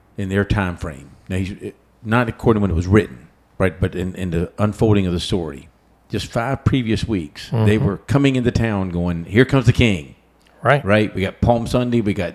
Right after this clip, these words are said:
Speaker 1: they're laying their, their stuff down on the road. They're like, "Man, come on, come on in, the king. He's gonna take it over. It's all here," right?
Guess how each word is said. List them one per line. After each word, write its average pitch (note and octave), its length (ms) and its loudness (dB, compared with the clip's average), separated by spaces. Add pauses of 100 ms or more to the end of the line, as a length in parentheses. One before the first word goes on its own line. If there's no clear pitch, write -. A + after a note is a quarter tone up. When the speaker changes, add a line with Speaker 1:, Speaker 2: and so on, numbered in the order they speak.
(400)
Speaker 1:
they're G2+ 140 0
laying A2 320 2
their, G2 160 0 (400)
their G2+ 120 0
stuff - 320 -4
down A#2+ 200 0
on A2+ 80 0
the G2+ 80 0
road. A#2+ 340 4
They're G2+ 100 -2
like, F2 180 -2
"Man, A#2 240 -6
come C#3+ 200 -4
on, D3 280 -2
come D3 180 -2
on E3 140 0
in, E3 80 0
the D#3+ 80 0
king. A2+ 340 0
He's G#2+ 80 -4
gonna G2+ 160 -4
take D3+ 240 2
it D3 80 2
over. A2 240 0
It's E2+ 140 -10
all A2+ 180 0
here," A2+ 240 2
right? F#2 340 -2